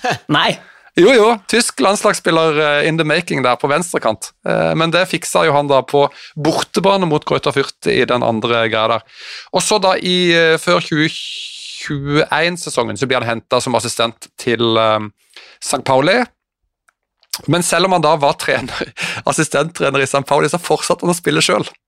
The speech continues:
Speaker 2: Så han spilte for Eimsbüttel T V i Landsliga Hamburg, samtidig
Speaker 1: Hmm.
Speaker 2: som han da var assistenttrener i, eh, i, eh, eh, Sankt Pauli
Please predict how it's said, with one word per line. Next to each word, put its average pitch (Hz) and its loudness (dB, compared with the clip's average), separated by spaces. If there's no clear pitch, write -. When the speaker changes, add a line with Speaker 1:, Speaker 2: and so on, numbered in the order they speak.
Speaker 2:
Så - -2
han 175 0
spilte - -2
for 175 0
Eimsbüttel 147 -2
T 147 0
V 175 0
i 143 0
Landsliga 135 0
Hamburg, 147 0
samtidig 147 0
Speaker 1:
Hmm. 151 0
Speaker 2:
som 151 0
han 135 2
da 127 4
var 120 2
assistenttrener 135 0
i, 120 2
eh, 110 2
i, 135 2
eh, 117 0
eh, 131 0
Sankt 123 -2
Pauli 180 4